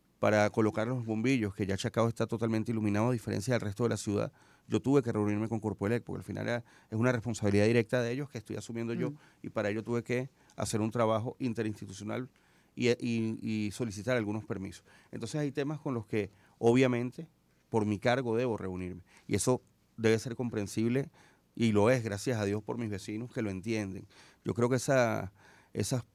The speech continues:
Speaker 1: polarizaciones, esas
Speaker 2: Mm.
Speaker 1: radicalizaciones han ido bajando un poco, y la gente entiende que, que las,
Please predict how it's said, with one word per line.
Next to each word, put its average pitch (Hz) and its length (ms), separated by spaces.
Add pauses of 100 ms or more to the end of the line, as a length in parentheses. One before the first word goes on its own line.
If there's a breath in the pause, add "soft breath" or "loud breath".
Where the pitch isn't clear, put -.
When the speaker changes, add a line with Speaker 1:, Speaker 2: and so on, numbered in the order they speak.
(120)
Speaker 1:
polarizaciones, 117 800
esas 156 140
Speaker 2:
Mm. 131 40
Speaker 1:
radicalizaciones 113 720
han 117 100
ido 117 180
bajando 107 380
un 113 100
poco, 117 340 (340 loud breath)
y 120 80
la 107 80
gente 107 240
entiende 117 420
que, 101 380 (500 soft breath)
que 117 160
las, 104 180